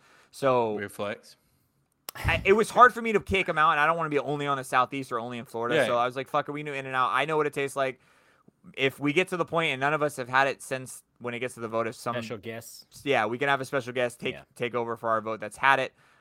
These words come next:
Speaker 1: Um, we don't, we'll figure that out when we go there. Um, there's only a few in there. The rest, like, it's either in Orlando or there's some in Jacksonville, and we're gonna eat that shit. So, uh, it's gonna be just as chaotic as the sub bracket, I think.
Speaker 2: I wanna say something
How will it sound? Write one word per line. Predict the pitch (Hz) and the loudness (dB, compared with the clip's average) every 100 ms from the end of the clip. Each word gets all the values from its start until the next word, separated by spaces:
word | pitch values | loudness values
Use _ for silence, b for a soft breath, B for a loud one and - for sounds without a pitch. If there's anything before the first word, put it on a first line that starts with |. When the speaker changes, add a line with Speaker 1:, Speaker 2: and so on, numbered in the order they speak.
| b | b
Speaker 1:
Um, | 101 113 110 | -2 -2 -2
we | |
don't, | 117 113 | -8 -8
we'll | 123 123 | -8 -6
figure | 139 120 | -4 -2
that | 113 | -2
out | 104 98 | -2 -4
when | |
we | 101 | -8
go | 101 110 | -6 -4
there. | 107 107 98 | -4 -6 -6
Um, | 104 101 101 117 | -8 -10 -12 -6
there's | 127 147 | -4 0
only | 175 | -2
a | 151 | -2
few | - 139 | -4 -8
in | 127 | -6
there. | 113 | -8
The | 113 | -4
rest, | 127 147 - | -2 -2 -2
like, | 127 - | -6 -6
it's | - 104 | -14 -10
either | 127 120 | -8 -6
in | 117 | -6
Orlando | 110 107 131 131 123 | -6 -4 -6 -4 -4
or | 110 107 | -2 -4
there's | 107 110 | -6 -8
some | 117 107 | -10 -10
in | |
Jacksonville, | 104 117 123 - 113 104 | -6 -4 -4 -6 -6 -6
and | 104 | -6
we're | 107 | -10
gonna | 110 98 | -10 -12
eat | 101 | -14
that | 98 95 | -12 -14
shit. | - 87 | -14 -16
So, | - 98 92 | -10 -10 -8
uh, | 92 92 - _ _ | -8 -8 -12 _ _
it's | 104 - | -20 -12
gonna | 117 | -10
be | 117 | -8
just | 110 123 113 | -8 -8 -6
as | 120 110 104 _ | -6 -8 -10 _
chaotic | - 107 107 107 104 | -10 -4 -2 -4 -6
as | 101 101 | -10 -10
the | 98 | -14
sub | - 101 | -10 -10
bracket, | 101 92 107 85 | -8 -12 -12 -16
I | |
think. | 104 78 104 _ _ _ _ | -16 -20 -20 _ _ _ _
Speaker 2:
I | - | -2
wanna | 208 214 | 2 2
say | - 143 | 2 0
something | 127 113 104 | 0 -6 -8